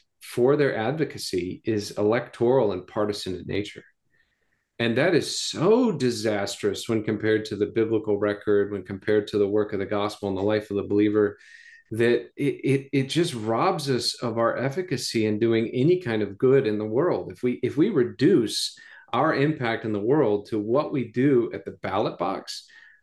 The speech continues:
man, I mean, we might as well just crawl in a cave for the, the other, you know, eleven months out of the year. But it's, it's what I see happening. Uh, to do justice, to walk uprightly, to, to love the widow and the orphan,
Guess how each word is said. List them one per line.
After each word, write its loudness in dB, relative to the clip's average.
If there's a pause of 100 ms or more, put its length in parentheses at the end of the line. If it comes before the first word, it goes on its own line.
man, 2
I -6
mean, 2
we 2
might 2
as 0
well 2
just -6
crawl 2
in 0
a -2
cave 0
for -6
the, 0
the -2
other, 0
you -4
know, 0
eleven 0
months -4
out -2
of -6
the -6
year. -6 (540)
But 2
it's, -2
it's -2
what 2
I 2
see -2
happening. -6 (280)
Uh, -4
to -2
do 2
justice, 0 (300)
to 0
walk 2 (140)
uprightly, 0
to, -2
to -4
love 0
the 2
widow 2
and -8
the -10
orphan, -2